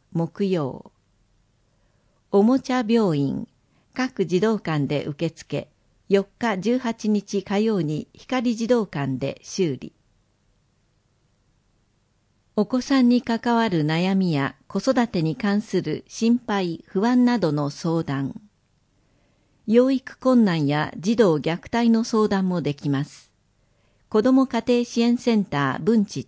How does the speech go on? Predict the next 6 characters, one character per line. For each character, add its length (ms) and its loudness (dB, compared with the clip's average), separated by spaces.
ち。 240 -16
電 260 -2
話、 220 -4
零 280 2
四 300 4
二 220 -2